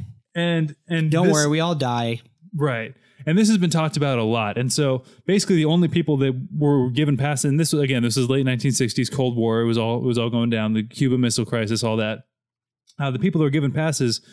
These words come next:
Speaker 1: were only people that were high-ranking government officials, um, select people from the Postal Service, as I mentioned, or people who were lucky enough to be hired at the Subway and s-, and not Subway, but whatever, it might have been Subway. Subway's old enough, right?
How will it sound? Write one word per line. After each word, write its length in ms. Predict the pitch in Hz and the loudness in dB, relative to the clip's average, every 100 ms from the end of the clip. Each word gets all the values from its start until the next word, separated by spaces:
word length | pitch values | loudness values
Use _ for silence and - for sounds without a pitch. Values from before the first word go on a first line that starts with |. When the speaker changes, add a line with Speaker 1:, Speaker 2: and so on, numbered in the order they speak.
| _ _ - | _ _ -2
Speaker 1:
were 180 | 139 | 0
only 260 | 151 180 165 | 2 2 2
people 280 | 160 139 135 | 2 0 0
that 120 | 127 | 0
were 100 | 127 | 0
high-ranking 460 | 131 139 135 123 127 | 0 -2 0 0 0
government 300 | 120 120 113 | 0 0 0
officials, 560 | 131 113 127 120 - - _ _ 120 | -2 -2 -2 -2 -6 -12 _ _ -8
um, 340 | 107 104 104 | -6 -6 -6
select 380 | - 135 131 - | -4 -2 -2 -2
people 180 | 127 120 | -2 -2
from 180 | 127 | 0
the 60 | 120 | -2
Postal 320 | 127 117 127 | -2 -4 -4
Service, 360 | - 123 120 117 | -4 -2 -2 -2
as 120 | 120 | -2
I 80 | 117 | 0
mentioned, 400 | 113 110 117 113 - - - | -2 -2 -4 -6 -12 -20 -4
or 280 | 226 214 160 | 0 2 2
people 260 | 170 151 135 | 0 0 0
who 80 | |
were 120 | 135 127 | 2 2
lucky 300 | 190 190 147 | 0 0 0
enough 200 | 123 - | 0 -2
to 80 | |
be 100 | 127 | -4
hired 380 | - 151 160 147 | -2 -2 0 0
at 200 | 131 127 | -2 -2
the 120 | 131 | -4
Subway 520 | 117 - 160 143 147 143 | -2 -2 0 0 0 0
and 140 | 127 | -2
s-, 240 | - - - _ _ | -2 -6 -10 _ _
and 320 | 131 127 123 135 | -4 0 0 0
not 220 | 143 135 | -2 0
Subway, 260 | 139 110 | 0 0
but 100 | 107 | 0
whatever, 420 | 127 147 143 127 - - _ _ _ | 0 2 0 0 -4 -18 _ _ _
it 120 | 143 | -4
might 80 | 160 | -2
have 80 | 185 | -2
been 100 | 113 | -2
Subway. 400 | - 113 123 139 | -4 -4 -4 -4
Subway's 300 | - 196 151 | -2 0 2
old 120 | 117 110 | 2 0
enough, 200 | 107 131 | -2 0
right? 180 | 156 | -2